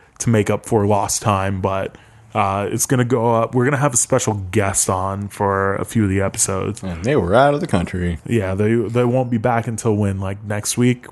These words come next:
Speaker 1: Week after?
Speaker 2: I think they just got back from what I saw, but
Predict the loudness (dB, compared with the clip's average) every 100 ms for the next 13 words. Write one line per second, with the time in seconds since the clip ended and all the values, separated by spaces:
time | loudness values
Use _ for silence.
0 | -6 -2 -2 0 0 0 2 0 0 -14
1 | _ _ _ _ _ 0 2 2 2 2
2 | 2 2 2 2 2 2 2 -2 -2 -2
3 | 0 2 2 4 4 4 -2